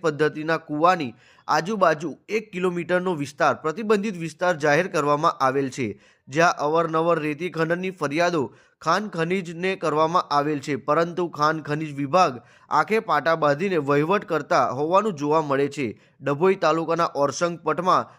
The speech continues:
ગત સપ્તાહે ગેરકાયદેસર ખનન અને રોયલ્ટી વિનાની ટ્રકો ઝડપાઈ હતી, જેને લઈ ખાણ ખનીજ વિભાગની સંતાકુકડીની રમતને લઈ જિલ્લા કોંગ્રેસ સમિતિ દ્વારા આજે જિલ્લા કલેક્ટરને આવેદનપત્ર આપી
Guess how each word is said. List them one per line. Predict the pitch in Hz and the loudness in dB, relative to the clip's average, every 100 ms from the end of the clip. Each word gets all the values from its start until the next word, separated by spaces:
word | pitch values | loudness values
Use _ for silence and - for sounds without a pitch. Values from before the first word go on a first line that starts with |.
| _ 131 | _ -6
ગત | 151 214 | -2 -2
સપ્તાહે | 202 156 - 185 160 | 0 -4 2 4 4
ગેરકાયદેસર | 135 175 190 175 156 165 175 175 165 | 2 -2 0 -2 0 -2 -2 -2 -4
ખનન | 147 151 180 | -4 0 0
અને | 175 180 190 135 | 0 0 2 0
રોયલ્ટી | 135 156 196 180 190 | 2 2 2 0 -2
વિનાની | 151 151 170 180 | -2 -2 0 -2
ટ્રકો | 175 190 170 | 0 0 0
ઝડપાઈ | 131 139 139 160 160 | 0 0 2 2 2
હતી, | 156 151 127 101 _ _ _ | 0 -2 -6 -8 _ _ _
જેને | 123 156 170 | -4 -2 0
લઈ | 160 165 185 180 _ - | 2 2 2 -6 _ -4
ખાણ | 151 180 | -2 -2
ખનીજ | 170 175 185 | -4 -6 -6
વિભાગની | 160 151 165 190 202 | -8 -2 0 0 -2
સંતાકુકડીની | - 151 156 185 185 170 175 170 160 | -4 -4 0 -2 -2 -6 -6 -4 0
રમતને | 147 156 170 170 175 165 _ _ - | 0 2 0 -2 -6 -6 _ _ -6
લઈ | 143 226 | 0 0
જિલ્લા | 175 147 165 202 | 0 -4 0 0
કોંગ્રેસ | 196 170 180 175 | 0 -2 -2 -4
સમિતિ | 170 160 160 156 | -2 -2 -2 -2
દ્વારા | 170 185 139 - | 2 2 2 0
આજે | 135 147 202 | 0 0 -2
જિલ્લા | 156 147 170 | -2 -2 -2
કલેક્ટરને | 170 160 175 - 190 190 | 0 -2 -2 -4 -6 -4
આવેદનપત્ર | 143 147 170 180 175 151 156 | 0 0 0 -4 -2 -4 0
આપી | 160 - 147 165 180 | -2 0 0 -2 -8